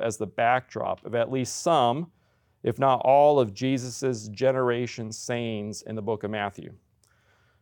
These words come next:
So in verse five, the people of Israel are called a generation crooked and perverse.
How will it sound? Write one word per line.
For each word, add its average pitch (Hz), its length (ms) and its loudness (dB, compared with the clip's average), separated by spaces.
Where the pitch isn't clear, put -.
So 123 180 0
in 117 100 2
verse 127 240 4
five, 139 560 4
the 117 80 -2
people 131 320 0
of 113 100 0
Israel 120 400 2
are 110 140 2
called 117 420 4
a 110 160 -2
generation 127 1040 0
crooked 147 640 2
and 123 200 -2
perverse. 113 720 0